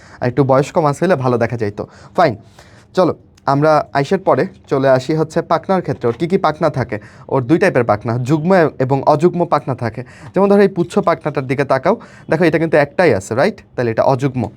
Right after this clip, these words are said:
আবার ধরো, এই পৃষ্ঠ পাখনার দিকে তাকাও, এটাও দেখো একটাই আছে, রাইট? এটা তাহলে অযুগ্ম পাখনা। আর যুগ্ম পাখনা মানে কি? যেটা দুই পাশেই থাকবে। খেয়াল করো,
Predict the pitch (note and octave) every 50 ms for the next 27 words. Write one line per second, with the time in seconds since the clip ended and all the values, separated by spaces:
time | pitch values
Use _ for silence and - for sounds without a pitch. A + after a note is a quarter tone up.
0 | - _ _ - - C3+ D3+ D3+ D#3 E3 D#3+ E3 D#3+ D#3+ E3+ F3 - - - F#3+
1 | F#3+ D3+ C3+ - - C3 B2+ B2 A#2+ B2+ B2 B2+ B2 A#2+ D#3+ G3+ B3 B3 - -
2 | - - C3+ - C#3 C3 C#3+ C#3+ C#3+ C#3 - D3+ C3+ C3+ - - D#3 C#3+ A2+ G2+
3 | - - G#2 - - - _ _ _ _ C3+ E3 A3 A#3 - - _ _ _ _
4 | D#3+ D3+ E3 E3+ D#3+ C#3+ C#3 C3 B2 C#3+ C3 D3 D3 C3+ - C3+ - - A2 G2
5 | - - - - - - - - - - - - - - A2+ A#2 A2+ A2+ A2 A2
6 | - - - - - B2 A2+ E3 F3+ F3 G3+ G#3+ G3+ A3 G#3 G3+ - G#3+ G#3 G3+
7 | G3+ G3 - C#4 G3+ F#3 D#3+ D#3 C#3 E3 F3 - E3 D#3+ E3+ C#3+ - B2+ A2+ G#2
8 | B2 B2 C3 E3 E3 - F3 E3 G3+